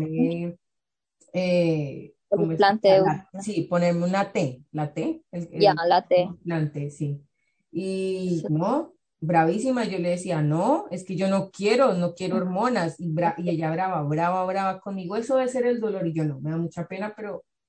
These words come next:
Speaker 2: pero mi cuerpo
Speaker 1: Mm.
Speaker 2: ha actuado bien y está tranquilo por primera vez
Speaker 1: Es que
Speaker 2: después
Speaker 1: una
Speaker 2: de, de", porque a mí, pues, mi periodo me llegó muy, muy, muy pequeña, muy joven.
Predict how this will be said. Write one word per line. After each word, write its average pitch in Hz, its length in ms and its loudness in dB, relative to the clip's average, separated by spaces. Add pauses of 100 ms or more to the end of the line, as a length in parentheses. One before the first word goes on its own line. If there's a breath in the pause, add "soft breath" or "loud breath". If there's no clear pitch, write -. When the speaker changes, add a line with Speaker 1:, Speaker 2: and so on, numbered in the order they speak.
(160)
Speaker 2:
pero 175 180 -2
mi 180 200 -4
cuerpo 202 440 0
Speaker 1:
Mm. - 20 2
Speaker 2:
ha 202 60 4
actuado 175 580 2
bien 220 440 -2 (300)
y 180 80 -8
está 180 320 -4
tranquilo 214 680 -4
por 202 240 -4
primera 175 480 0
vez 196 120 4
Speaker 1:
Es 208 80 0
que 208 180 -2
Speaker 2:
después - 20 6
Speaker 1:
una 185 320 2
Speaker 2:
de, 208 360 -4 (800)
de", 175 520 -8
porque 196 240 -6
a 180 60 -2
mí, 170 300 0
pues, 190 160 -4
mi 214 140 2
periodo 170 320 0
me 190 140 -2
llegó 190 240 -4
muy, 185 340 -2
muy, 202 160 -2
muy 202 240 -2
pequeña, 214 560 -4
muy 185 240 0
joven. 226 420 -2